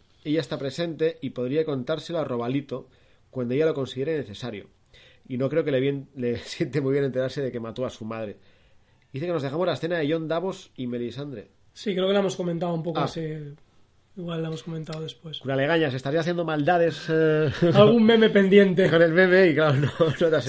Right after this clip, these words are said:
Speaker 1: enterado.
Speaker 2: igual no hemos profundizado mucho, pero más o menos la hemos comentado.
Speaker 1: Vale, eh, nos dice Mer que yo creo que Melisandre irá más al sur y con quien se encontrará será con Daenerys y tramará la alianza con el norte, sea con boda con Jon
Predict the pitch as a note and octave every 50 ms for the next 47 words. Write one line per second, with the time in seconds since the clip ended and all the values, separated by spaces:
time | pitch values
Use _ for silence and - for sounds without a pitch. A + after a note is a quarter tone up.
0 | - A3 A3+ G#3+ G3+ F#3 G3+ G#3+ A3 A#3+ A#3+ A3+ - A3 G#3 F#3 G#3 G3+ F#3+ D#3
1 | F3+ F#3 F3 F3+ F#3+ F#3+ A#3+ A#3+ G3 E3+ E3+ D#3+ D#3 D#3 E3 E3+ E3 F3+ F3+ F#3
2 | E3 C#3+ E3+ E3+ E3+ F3 F3 F3 F3 E3 D#3 D3+ D3 C#3+ - - _ _ _ _
3 | _ _ _ _ _ _ _ _ _ _ _ B3 A#3+ - - - _ _ _ _
4 | _ _ _ _ _ _ _ _ _ _ _ _ - F3 E3+ E3+ D#3+ - - F3
5 | D#3+ D#3 D#3 D3+ D#3 D#3 D3+ D3 C#3+ - - - - - - C#3+ C#3 C3+ C#3+ C#3
6 | C3+ B2+ B2+ B2+ B2+ B2+ B2+ B2 A#2+ A#2+ C#3 C3 D#3 D3 C#3+ D3+ F3 F3+ F3+ -
7 | C3 - B2 B2+ C#3 C#3 C#3+ D3 D3 D3 - C3 C3 B2+ B2+ B2+ A#2 A#2 C3+ C#3+
8 | C#3+ D3+ D#3 D3+ - - C#3 B2+ C3+ C#3+ C3+ C3+ D3+ C#3+ - - B2 A#2 A2+ -
9 | - - F3+ F3 F3 F#3 F3 - _ _ _ _ _ _ C#3 B2 - C3 B2+ B2
10 | A2+ B2+ B2 A2 A2 A#2 A2 B2+ A#2+ A2+ A#2+ B2 C3+ C#3+ C#3 - C3+ D3 D3+ C#3+
11 | C#3+ B2+ B2 A#2 A#2+ A#2 A#2+ C3 D#3 D#3 D#3 D#3+ D3+ - - - C3 A#2+ - A#2+
12 | A#2 A#2 A#2 C3+ D3+ D#3 D3 C3+ B2+ B2+ C3 C#3+ C#3 D3+ D3+ C#3 B2 A#2 A2+ A#2+
13 | B2+ D3 D3 C#3 - C3+ C#3+ C#3 - C#3+ C#3 C3+ C3+ B2+ A#2+ A#2+ B2+ C3+ C3+ B2+
14 | B2 - A2+ A#2 A#2+ A#2+ D3 D#3+ E3 -